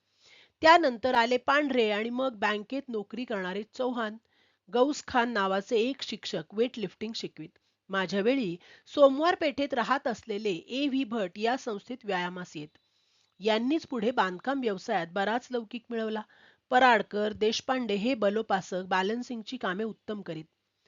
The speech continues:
काकडे नावाचे संस्थेचे रखवालदार पण होतकरूंना निरनिराळे व्यायाम प्रकार शिकवीत. लहान मुलामुलींना तोलाची कामे शिकविण्याकरिता एकेकाळी सर्कसमध्ये काम केलेल्या एक स्त्री शिक्षिका होत्या.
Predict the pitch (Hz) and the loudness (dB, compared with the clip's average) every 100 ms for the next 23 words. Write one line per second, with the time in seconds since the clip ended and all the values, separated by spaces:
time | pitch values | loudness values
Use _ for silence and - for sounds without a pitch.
0 | _ _ _ 247 254 330 381 349 269 254 | _ _ _ 4 4 6 6 6 6 4
1 | 302 294 247 220 - 302 208 226 - 262 | 0 0 -2 -2 -4 -2 0 0 2 2
2 | 262 226 202 254 254 220 - 262 254 233 | 4 2 0 -2 0 -2 -2 0 0 0
3 | 196 240 233 220 240 254 269 247 214 269 | -2 -2 -2 -2 0 2 2 4 2 2
4 | 277 269 269 - 220 202 202 _ _ _ | -4 -6 -6 -8 -12 -12 -12 _ _ _
5 | _ - 220 220 311 311 247 233 247 214 | _ -4 2 6 6 6 4 2 2 -2
6 | 190 190 233 220 202 240 254 302 233 226 | -2 -2 -2 0 2 2 0 0 0 0
7 | 233 233 214 269 220 185 175 160 170 208 | -2 -4 -4 -4 -4 -6 -8 -8 -6 -6
8 | - 208 - 277 226 175 220 - 226 180 | -2 -4 -2 -4 0 0 0 -2 -2 0
9 | 185 - 190 190 - 202 202 202 180 175 | -4 -4 -4 -4 -2 -2 -4 -6 -6 -4
10 | 202 220 269 - - 269 254 226 - 185 | -2 0 -2 -4 -4 -2 -2 -6 -8 -6
11 | 226 151 - | -8 -8 -12